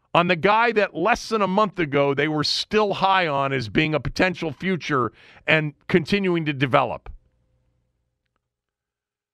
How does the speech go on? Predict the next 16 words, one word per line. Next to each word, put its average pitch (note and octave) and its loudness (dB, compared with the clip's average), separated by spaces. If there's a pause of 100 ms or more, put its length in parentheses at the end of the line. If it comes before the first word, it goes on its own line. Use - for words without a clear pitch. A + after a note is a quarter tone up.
(220)
Um, C3+ 0 (1080)
so D#3+ 0
then G#3 2
they B3 0
got F3 0
to, B2 -2 (580)
you D3+ 0
know, C3 0
why C#3+ 0
Sam's G#3+ -2 (200)
early G3+ 0
season E3+ -2
success, D#3 -2
why E3+ 0
the F3+ -6
offense's D#3 -2